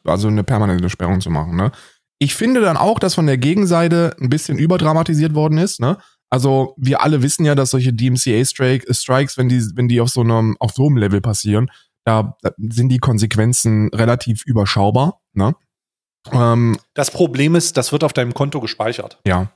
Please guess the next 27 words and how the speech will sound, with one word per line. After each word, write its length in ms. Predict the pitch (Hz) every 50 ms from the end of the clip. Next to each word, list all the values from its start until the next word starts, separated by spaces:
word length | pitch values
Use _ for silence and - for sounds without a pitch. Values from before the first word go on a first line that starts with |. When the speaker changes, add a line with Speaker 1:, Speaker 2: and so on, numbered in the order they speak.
| _ _ -
Speaker 1:
ja, 100 | 104 92
ja. 160 | 87 87 98 110
Speaker 2:
Also 160 | 135 135 143
eine 100 | 156 165
Urheberrechtsverletzung, 800 | - 208 214 214 208 190 - - 196 180 175 170 - 185 165 - - - - - -
das 140 | 190 180 -
ist 120 | 214 -
ja 60 | 208
jetzt 180 | 175 165 160 -
nicht 140 | 190 196 208
mehr 140 | 190 170
so 180 | 139 143 123 104
vage, 320 | 131 135 165 208 214 170
sondern 300 | 127 107 123 123 127 127
es 160 | 135 131 - -
gibt 200 | 202 185 _ -
direkt 360 | 139 123 117 156 170 - -
im 160 | - 135 120
System 580 | 117 110 - - - 208 233 254 262 254 247 - -
unter 200 | 147 139 - 135
deinen 220 | 120 117 110 110
V 140 | 110 123 127
O 40 | 117
Ds 400 | 117 170 202 233 233 - - - _ _ _ _ _ _ _ _ -
null 340 | 143 151 190 233 262 277
von, 360 | 262 - - 180 156 143 131 - - -
null, 360 | 151 139 147 180 233 277